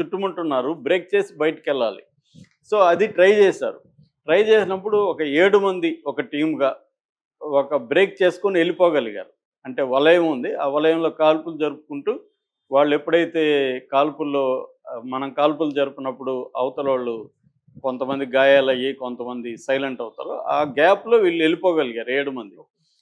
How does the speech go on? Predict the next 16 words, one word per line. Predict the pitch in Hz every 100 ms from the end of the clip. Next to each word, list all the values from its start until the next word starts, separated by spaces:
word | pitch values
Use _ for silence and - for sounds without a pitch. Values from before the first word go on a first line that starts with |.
| _ 123
మిగతా | 160 220 240
ఇరవై | 196 190 196
ఎనిమిది | 196 196
మంది | 202 214
వెళ్ళిపోగా-, | 185 190 190 170 160 151 139 127
వెళ్ళిపోలేకపోయారు. | 151 165 180 165 147 - 123 120 117
ఎందుకంటే | 147 185 190 196 196 190 196 - 139
ఈ | 160
లోపల | 196 208 202
వాళ్ళు | 185 170 180
తేరుకొని, | 185 190 - 175 190 - _ _ _ _ _ -
ఆ, | 139 135 135
షెల్లింగ్ | 175 202 208
అని | 190 175
రాశాడు | 151 160 151 117
ఈయన, | 107